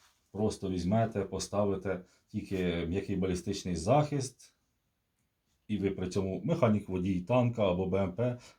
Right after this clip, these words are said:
або як в нас в Т Ш В ти можеш бути навідником, а ти, а на завтра ти можеш бути навідником, е, в Б М П, то я просто дістану плити, зніму капи,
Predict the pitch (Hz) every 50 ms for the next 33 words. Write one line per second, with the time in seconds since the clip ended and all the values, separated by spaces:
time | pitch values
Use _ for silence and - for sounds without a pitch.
0 | _ _ - 160 151 139 127 117 107 - - - _ _ _ _ - - - 98
1 | 90 117 120 117 - - 104 - - 101 107 104 101 - 101 101 104 98 98 95
2 | 95 90 101 95 - - - - - - _ _ 107 110 110 110 107 110 110 110
3 | 135 139 127 113 104 - 101 - - 101 98 98 95 98 95 92 110 - - 110
4 | - - 113 110 104 98 104 110 110 110 110 107 90 98 104 104 98 101 101 -
5 | 110 113 107 - - - - - _ _ _ _ _ _ - - 101 98 98 98
6 | 90 90 85 85 110 123 135 143 143 214 240 190 107 80 - - _ _ _ _
7 | _ _ - 104 104 107 104 - 101 95 92 - 104 98 92 - - 95 90 90
8 | 98 - - 104 101 92 87 87 90 107 147 180 185 190 196 190 185 - - _
9 | _ _ _ _ - - - - - 92 85 95 123 120 110 107 101 87 82 -
10 | - _ - 92 92 95 92 - 160 208